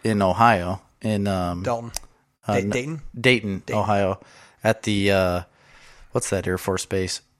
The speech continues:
Speaker 1: It, but anyway, this, it's, like, four hangars large, and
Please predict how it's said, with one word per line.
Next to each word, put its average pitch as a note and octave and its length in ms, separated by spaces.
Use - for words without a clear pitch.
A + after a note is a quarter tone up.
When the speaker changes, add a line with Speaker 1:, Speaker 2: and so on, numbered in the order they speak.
Speaker 1:
It, C3+ 260
but B2+ 140
anyway, A2+ 260
this, G#2+ 360
it's, A#2+ 160
like, G#2+ 160
four B2+ 400
hangars A#2 560
large, G2+ 640
and G2 440